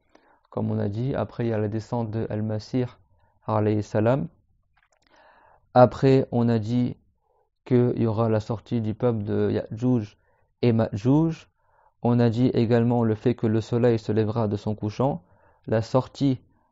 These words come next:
de l'animal de la terre. On a dit également qu'il y aura la fumée qui va se répandre sur terre. Il y aura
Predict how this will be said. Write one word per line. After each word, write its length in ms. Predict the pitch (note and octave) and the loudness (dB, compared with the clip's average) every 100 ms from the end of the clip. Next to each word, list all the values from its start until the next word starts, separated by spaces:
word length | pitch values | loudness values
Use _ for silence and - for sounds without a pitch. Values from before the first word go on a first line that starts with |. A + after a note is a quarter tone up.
| _ | _
de 480 | A2+ G#2 A#2+ A#2+ - | -4 0 2 2 0
l'animal 680 | A#2 A#2 A#2 A#2 A#2+ A2+ - | 0 0 2 2 0 0 -2
de 100 | G#2+ | -2
la 180 | G#2+ G#2+ | 0 -2
terre. 440 | - C3 D#3+ - - - - _ _ _ _ _ _ _ - | 2 2 2 -4 -20 -20 -20 _ _ _ _ _ _ _ -6
On 180 | A#2+ B2+ | 0 2
a 80 | A#2+ | 2
dit 340 | A2+ B2+ - - | 2 2 2 -2
également 640 | A#2 A2+ B2 A#2+ B2+ B2 - _ _ _ _ _ _ _ | -2 2 2 2 2 0 -4 _ _ _ _ _ _ _
qu'il 340 | - B2 A#2+ G#2+ | 2 4 4 2
y 80 | |
aura 180 | A#2 A#2 | 2 4
la 120 | A2+ | 2
fumée 460 | G#2+ - B2 C3 A2 - _ _ | 2 -2 0 0 -2 -10 _ _
qui 120 | _ A2 | _ -2
va 140 | A2+ | -2
se 160 | - A2+ | 0 0
répandre 720 | A2 G#2+ A#2+ A#2 G#2+ G#2+ G2 | 0 0 0 0 -2 -4 -4
sur 280 | - G#2+ - | -6 -10 -4
terre. 460 | - C3+ D3+ - _ _ _ _ _ _ _ _ _ - | 2 4 2 -2 _ _ _ _ _ _ _ _ _ -6
Il 100 | A2+ | 2
y 60 | |
aura 460 | B2 A#2+ B2+ A#2+ - | 4 6 4 4 0